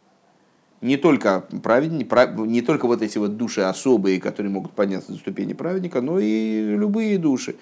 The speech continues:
которые, там, скажем, обречены в определённом смысле, э, всё время нести в себе вот это животное начало, пускай даже с-, через победы, но всё равно это мучительная такая, мучительная стезя. Так вот, э,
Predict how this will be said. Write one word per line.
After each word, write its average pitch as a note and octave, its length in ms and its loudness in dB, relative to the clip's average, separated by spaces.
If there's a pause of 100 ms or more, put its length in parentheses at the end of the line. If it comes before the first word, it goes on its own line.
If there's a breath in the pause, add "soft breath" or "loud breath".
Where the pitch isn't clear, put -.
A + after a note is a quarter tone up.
(280 loud breath)
которые, A2+ 380 2
там, G2+ 160 0
скажем, G2+ 320 -2
обречены C3 560 0
в D3+ 40 0
определённом A2+ 420 -2
смысле, G#2+ 420 -6 (380 soft breath)
э, G#2 420 6 (580 loud breath)
всё - 180 4
время D#3 320 8
нести B2 380 0
в - 80 -8
себе A#2+ 260 -2
вот A#2 160 0
это G#2 160 -4
животное G#2+ 400 0
начало, C#3+ 500 0
пускай A#2 320 0
даже G#2 220 2
с-, - 80 -16 (540)
через A2 260 0
победы, A#2 500 2 (280)
но - 160 -10
всё A#2+ 120 -4
равно C3 240 0
это G#2+ 220 -2
мучительная G#2+ 1040 -4 (120)
такая, - 360 -6 (360 loud breath)
мучительная A#2 560 0
стезя. G#2+ 520 -2 (720 soft breath)
Так B2+ 180 4
вот, C#3+ 340 4
э, A#2 760 4